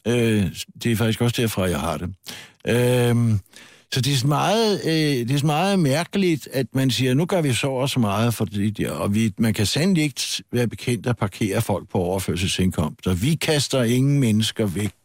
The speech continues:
og alt det der. Øh, og så siger man, "Men alt det, der skal til for at sørge for, at det ikke sker,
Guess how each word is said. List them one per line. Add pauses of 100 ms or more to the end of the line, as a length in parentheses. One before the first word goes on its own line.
(140)
og
alt
det
der. (560)
Øh,
og
så
siger
man,
"Men
alt
det,
der
skal
til
for
at
sørge
for,
at
det
ikke
sker,